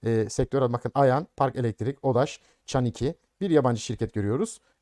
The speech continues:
E, bu karşılaştırma neticesinde on yedi lira otuz üç kuruş değer biçmiş. Piyasa defter ortalaması yönünden bakınca on dört lira yetmiş sekiz kuruş. Yani yüzde beş altı sadece fark var. Kazançlılık, e, zayıf geliyor. E, bu yönüyle demek ki, ki bakın F K, e, özür dilerim, favök yönüyle,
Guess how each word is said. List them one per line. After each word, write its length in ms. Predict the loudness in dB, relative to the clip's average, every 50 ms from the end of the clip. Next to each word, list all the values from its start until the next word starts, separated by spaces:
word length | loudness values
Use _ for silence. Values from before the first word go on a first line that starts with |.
| _ -10
E, 120 | -10 -6
bu 40 | -2
karşılaştırma 560 | -2 -2 0 0 0 0 0 0 0 0 0
neticesinde 480 | 0 0 0 -2 -2 -2 -2 0 0 2
on 100 | 2 2
yedi 260 | 2 2 2 2 2
lira 120 | 2 2
otuz 220 | 2 0 0 -4 -6
üç 80 | -4
kuruş 260 | -4 -4 -4 -2 0
değer 220 | 2 2 2 2 0
biçmiş. 440 | -2 -6 -8 -10 -10 -12 -12 -18 _ _ _ _ _ _ _ _
Piyasa 260 | -2 0 0 2 2
defter 240 | 0 2 2 2 2
ortalaması 500 | 2 2 2 2 2 2 2 0 0 -2
yönünden 260 | -2 0 0 0 0
bakınca 400 | 0 -2 -4 -4 -4 -2 -2 -2 -2
on 180 | -2 0 2
dört 180 | 0 0 0 0
lira 100 | 0 0
yetmiş 220 | 0 0 -2 -4
sekiz 220 | -6 -6 -6 -6 -8
kuruş. 340 | -8 -8 -8 -8 -8 -12 -20 _ _ _ _ _
Yani 140 | -6 -4 -2
yüzde 200 | 0 2 4 4
beş 160 | 4 4 4
altı 240 | 2 2 2 0 -2
sadece 340 | 0 0 0 0 -2 -6 -8
fark 280 | -8 -8 -10 -6 -4
var. 140 | -4 -4 -4 -4 _ _ _ _ _ _ _ _ _ _ _ _ _ _ _ _ _ _ _
Kazançlılık, 520 | -2 0 2 2 2 0 0 -2 -4 -4 -4 -8 _ _ _ _ _
e, 60 | -10 -6
zayıf 320 | -2 0 0 0 0 -2
geliyor. 340 | -4 -6 -6 -8 -10 -12 -14 -14 -12
E, 120 | -10 -6 -4
bu 60 | -2
yönüyle 320 | -2 -2 -2 -4 -4 -4
demek 220 | -6 -6 -8 -8 -10
ki, 80 | -10
ki 160 | -10 -6 -4
bakın 220 | -4 -4 -4 -4 -2
F 200 | 0 0 0 0
K, 240 | 2 2 0 0 0 _ _ _ _ _ -8
e, 60 | -4
özür 300 | -2 -2 -2 -2 -4 -2
dilerim, 200 | -2 -2 -2 -4
favök 360 | 0 2 2 4 4 2 0
yönüyle, 440 | -2 -4 -4 -2 -2 -2 -2 -2 -4